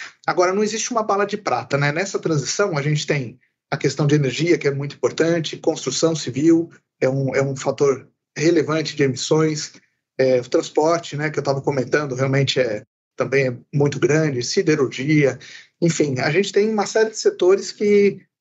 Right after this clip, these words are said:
é, cada um com, com seu papel, suas dificuldades, vai ter que passar realmente por uma, por uma transição bastante forte nos próximos anos, né? Do ponto de vista de geração de energia,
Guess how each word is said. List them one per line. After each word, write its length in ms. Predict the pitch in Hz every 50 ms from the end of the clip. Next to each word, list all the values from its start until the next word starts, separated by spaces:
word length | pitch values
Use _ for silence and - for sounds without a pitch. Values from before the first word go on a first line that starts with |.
| _
é, 200 | - 160 151 143
cada 340 | 143 147 185 196 202 190 170
um 140 | 170 190 202
com, 500 | 202 - 185 175 160 151 143 131 120 - _ _
com 100 | _ 147
seu 180 | 147 - 160 147
papel, 440 | 151 135 123 - 143 151 156 151
suas 240 | 147 - - 151 139
dificuldades, 720 | 135 139 - - 131 - 143 139 143 160 170 170 - - _ _ _ _ _ _ _ _ _ _ _ _ -
vai 160 | 160 165 180
ter 140 | 190 - 190
que 100 | 185 -
passar 460 | - _ - 190 190 - - 185 180
realmente 480 | 180 175 185 175 175 160 165 160 - -
por 180 | _ - 175
uma, 440 | 180 170 170 170 165 160 151 139 127
por 160 | 123 - -
uma 140 | 170 165 156
transição 480 | 151 - 170 160 151 143 - - 165 170
bastante 380 | 175 170 165 - 196 190 -
forte 380 | - - 151 147 147 143 - -
nos 160 | 156 151 147
próximos 420 | - - 147 143 - - 170 147 120
anos, 300 | 104 - - - - - - _ _ _ _ _ _ _
né? 160 | 135 131 135 135 - - - - _ _ _
Do 60 | -
ponto 200 | - - 302 285
de 100 | - - 196
vista 260 | 180 185 185 - 175
de 240 | 160 156 160 156 147
geração 420 | 139 156 151 143 139 - - 156
de 80 | 151 143
energia, 640 | 131 127 120 120 - - 233 220 185 110 107 -